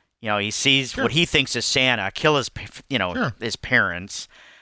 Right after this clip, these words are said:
Speaker 1: Then he goes to this
Speaker 2: It's
Speaker 1: orphanage, and then he has just a horrible time there. I mean, it, this kid, I mean, I,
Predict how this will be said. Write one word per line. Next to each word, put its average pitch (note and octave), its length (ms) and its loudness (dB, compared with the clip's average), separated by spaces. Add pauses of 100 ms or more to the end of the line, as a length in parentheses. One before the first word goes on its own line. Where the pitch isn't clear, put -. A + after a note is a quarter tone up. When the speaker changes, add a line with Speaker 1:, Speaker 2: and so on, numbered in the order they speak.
(200)
Speaker 1:
Then C3+ 100 2
he E3 80 4
goes D#3+ 220 2
to D3+ 60 -2
this C3 180 0
Speaker 2:
It's A#2+ 100 2
Speaker 1:
orphanage, F#2+ 540 2
and A#2+ 120 0
then C3+ 80 6
he C3 160 4
has A2+ 220 0
just - 260 0
a G#2 60 0
horrible C3 500 2
time A2 360 0
there. E2+ 400 -2 (840)
I C#3 200 4
mean, D3 180 4
it, C3 160 0
this C3 180 -2
kid, G#3+ 300 4
I A2+ 100 4
mean, G#2+ 220 -6
I, E2 240 -6